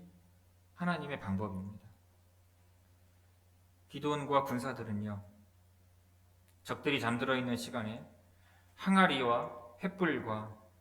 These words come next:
나팔을 이용해서 기습 공격을 감행합니다. 미디안 군대는 잠결에 항아리 깨지는 소리와 밝은 횃불, 울리는 나팔 소리에 혼비백산하여 분별력을 잃고 칼을 뽑아 서로 치고 죽였습니다.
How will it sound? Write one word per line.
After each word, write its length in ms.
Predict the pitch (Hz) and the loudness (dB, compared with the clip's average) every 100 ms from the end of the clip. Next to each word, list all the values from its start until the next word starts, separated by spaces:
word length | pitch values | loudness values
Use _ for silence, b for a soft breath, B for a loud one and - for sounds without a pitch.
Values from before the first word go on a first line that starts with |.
| - | 0
나팔을 560 | 117 120 160 147 120 | 2 4 4 2 2
이용해서 680 | 110 104 95 123 113 - - - - - | -2 -2 -4 -6 -8 -10 -18 -20 -20 -10
기습 300 | - 127 - | -6 -6 -6
공격을 420 | 127 127 127 123 | -4 -2 -2 -2
감행합니다. 640 | - 104 104 107 92 - - - - - - - - - _ _ _ _ _ - | -2 -2 -2 -4 -10 -12 -20 -20 -20 -20 -20 -20 -20 -20 _ _ _ _ _ -6
미디안 360 | 131 147 143 | 0 2 2
군대는 400 | 139 135 135 131 | -2 0 0 0
잠결에 880 | 123 123 135 131 123 104 - - - - | -2 -2 0 4 4 2 -4 -16 -18 0
항아리 400 | 190 185 175 175 | 8 10 8 6
깨지는 360 | 170 160 156 | 6 6 2
소리와 560 | 139 135 120 123 165 - | -2 -4 0 0 -2 -4
밝은 380 | - 123 131 131 | 2 2 2 -2
횃불, 500 | 135 - 101 92 - B B B B | -6 -6 -4 -4 -8 B B B B
울리는 420 | 139 156 170 175 | 2 4 8 8
나팔 320 | 131 127 160 143 | 8 8 6 4
소리에 400 | 147 143 139 139 | 2 0 2 2
혼비백산하여 1160 | 175 190 175 151 - 120 113 113 104 - - - | 4 6 6 4 2 0 0 -2 -6 -12 -20 -12
분별력을 680 | 143 143 147 143 135 123 | -8 0 2 2 0 0
잃고 840 | 98 95 156 160 175 175 - - - | -4 -4 -2 0 0 -6 -12 -18 -6
칼을 320 | 185 185 175 | 2 2 2
뽑아 280 | 139 131 127 | 0 0 0
서로 280 | 175 165 160 | -2 -2 -2
치고 540 | - 160 151 190 196 | -4 0 2 2 -4
죽였습니다. 640 | - 110 120 - 90 - | -8 -4 -4 -4 -10 -12